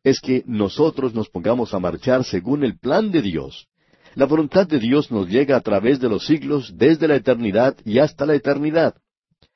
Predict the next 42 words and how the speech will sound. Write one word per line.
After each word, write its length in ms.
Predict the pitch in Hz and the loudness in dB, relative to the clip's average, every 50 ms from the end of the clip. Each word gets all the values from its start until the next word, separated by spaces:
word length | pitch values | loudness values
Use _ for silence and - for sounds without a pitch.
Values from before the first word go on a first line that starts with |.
| _ _ - | _ _ 0
Y 140 | 156 139 | 0 0
pobre 340 | - - 160 165 156 - 95 | 0 0 -2 -2 0 0 -2
de 100 | 87 82 | -4 -4
aquel 300 | 76 - - 127 127 107 | -6 -2 -2 -2 -2 -2
que 100 | - 104 | -2 -6
intente 500 | 87 80 - - 117 120 107 - 110 104 | -6 -6 -4 -2 -2 -2 0 0 0 2
detener 540 | 95 95 85 - 98 90 85 110 127 135 131 | 2 0 -2 0 -4 -2 0 2 2 4 2
esa 200 | 113 - - 90 | 2 0 -2 -6
fuerza 440 | - - 123 127 117 - 117 107 95 | -2 0 0 0 0 2 -2 -2 -2
tan 240 | - 90 85 80 76 | -2 -6 -8 -6 -2
grande 440 | 101 135 147 147 139 131 127 117 - - - _ _ - | 0 0 0 0 2 0 0 0 -2 -8 -20 _ _ -4
como 200 | - 117 123 113 | -2 0 0 2
lo 140 | 104 113 | 2 4
es 160 | 135 143 113 113 | 2 2 2 2
la 120 | 117 110 | 0 2
de 100 | 110 110 | 2 0
Dios. 520 | 107 131 151 127 92 - - - - - _ _ _ _ _ _ _ _ _ _ _ - | 0 2 0 0 0 -2 -8 -18 -20 -20 _ _ _ _ _ _ _ _ _ _ _ 0
Él 180 | - 143 131 | 0 0 2
puede 240 | - 120 120 120 104 | 2 0 2 0 0
pasar 380 | - 87 - - 120 117 117 - | -2 -6 -6 -2 0 0 0 0
sobre 280 | - 104 90 85 85 | -2 -6 -4 -4 -6
usted 360 | 76 - - 127 131 139 113 | -12 -8 -2 0 0 0 0
como 180 | - 117 107 98 | -2 -6 -6 -6
si 140 | 90 101 95 | -6 -6 -4
no 140 | 107 135 143 | -2 -2 -2
estuviera 440 | - - 123 117 123 147 147 123 | -2 -2 -4 0 0 2 2 2
allí. 280 | 98 82 78 73 64 _ _ _ _ _ _ _ _ _ _ _ _ _ _ _ _ _ _ _ _ _ _ _ _ - | 0 -4 -4 -12 -14 _ _ _ _ _ _ _ _ _ _ _ _ _ _ _ _ _ _ _ _ _ _ _ _ -6
Alguien 300 | - 139 127 110 95 80 | -6 -6 -4 -4 -8 -8
quizá 220 | 82 82 - 87 | -8 -8 -8 -8
diga, 340 | 85 92 95 85 92 85 - _ _ _ _ - | -6 -6 -4 -4 -4 -6 -6 _ _ _ _ -16
"A 100 | - - | -14 -12
mí 120 | 139 156 | -10 -8
no 80 | 160 147 | -8 -6
me 120 | 143 143 135 | -4 -4 -4
gusta 340 | 127 139 127 - - 135 139 | -4 -6 -6 -2 -2 0 0
eso". 380 | 147 127 - - 80 69 - _ _ _ _ _ | 0 0 -2 -6 -12 -12 -16 _ _ _ _ _
Bueno, 480 | - 95 82 82 98 117 120 120 127 117 | -18 -14 -8 -4 -2 -2 0 0 0 -2
eso 200 | 98 - - 87 | -2 -4 -6 -8
no 80 | 82 82 | -8 -8
importa, 420 | 73 - - 151 165 - - 95 | -10 -4 0 0 0 0 -2 -8
amigo 180 | 85 87 78 85 | -8 -6 -6 -4
oyente. 380 | 90 139 151 117 - - - | -2 -2 -2 -2 -4 -10 -14